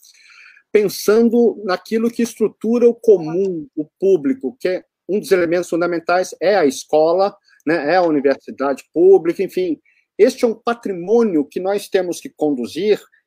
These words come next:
já forjando hoje os valores que nós queremos trabalhar na sociedade do futuro. Não vamos pensar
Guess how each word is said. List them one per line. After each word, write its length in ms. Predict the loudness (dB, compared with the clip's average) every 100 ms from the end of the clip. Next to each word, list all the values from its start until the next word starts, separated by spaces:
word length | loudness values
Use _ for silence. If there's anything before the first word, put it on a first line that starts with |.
| _
já 360 | -4 -4 -4 -10 _ _ _
forjando 600 | 2 2 0 0 0 2
hoje 480 | 4 6 6 4 -2
os 160 | -6 -2
valores 680 | 0 0 2 4 4 2 -4
que 140 | -4
nós 240 | -4 -8
queremos 520 | -6 -6 -4 -8 -10 _ _ _ _
trabalhar 440 | -4 -2 -4 -4
na 100 | -4
sociedade 560 | -6 -6 -4 -4 -4 -6
do 80 | -8
futuro. 520 | -8 -6 -6 -4 -2
Não 240 | 0 0
vamos 380 | 2 2 2 -2
pensar 680 | -2 -4 -4 -8 -6 -6 -10